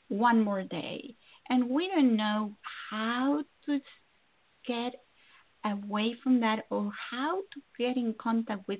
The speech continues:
this secret power that can make our love life extraordinary or even better than extraordinary.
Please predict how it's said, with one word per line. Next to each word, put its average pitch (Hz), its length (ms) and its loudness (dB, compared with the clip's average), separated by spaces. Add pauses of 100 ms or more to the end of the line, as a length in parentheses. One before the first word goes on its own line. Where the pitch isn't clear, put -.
this 208 140 -6 (260)
secret 302 500 -4 (280)
power 196 500 -8 (560)
that 202 160 -6 (100)
can 208 240 -2
make 214 300 -2
our 202 160 -2
love 226 400 2 (160)
life 196 400 -4 (440)
extraordinary 208 1600 -2 (180)
or 196 400 -2
even 226 480 0
better 269 400 6
than 226 160 0
extraordinary. 220 1120 -4